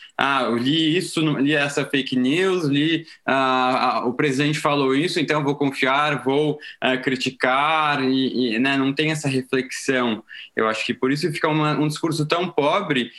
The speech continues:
e, ah, aqui a gente não sabe muito bem as consequências, né? Nem,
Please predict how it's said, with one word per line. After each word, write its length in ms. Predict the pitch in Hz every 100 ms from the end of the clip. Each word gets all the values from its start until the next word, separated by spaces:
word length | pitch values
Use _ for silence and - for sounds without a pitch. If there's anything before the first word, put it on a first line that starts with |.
| - -
e, 560 | - 143 165 196 220 226 214
ah, 800 | 180 190 190 185 180 156 135 131
aqui 720 | 131 - 165 214 214 185 143 113 131
a 80 |
gente 240 | 143 160 160
não 120 | 180
sabe 340 | - 170 180
muito 260 | 196 202 196
bem 160 | 180 196
as 120 | 196
consequências, 760 | 196 196 254 165 160 208 143 123
né? 200 | 120 120
Nem, 440 | 120 120 113 104